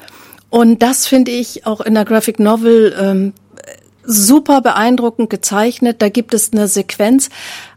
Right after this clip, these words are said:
als, äh, der Junge später nach der Ausreise, als sie schon im Westen leben, seine Großeltern wieder besucht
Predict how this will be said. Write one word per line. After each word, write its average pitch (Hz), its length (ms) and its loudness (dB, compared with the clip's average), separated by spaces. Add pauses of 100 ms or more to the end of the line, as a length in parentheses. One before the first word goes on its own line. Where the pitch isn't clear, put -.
(120)
als, 226 580 2
äh, 208 240 -2
der 202 180 0
Junge 247 460 2
später 233 580 0
nach 254 260 2
der 220 220 -2
Ausreise, 185 640 -2
als 196 200 -4
sie - 60 -8
schon 196 200 -4
im 185 100 -4
Westen 220 300 -2
leben, 233 420 2
seine 214 760 2
Großeltern 202 720 0
wieder 190 240 -2
besucht 190 640 -4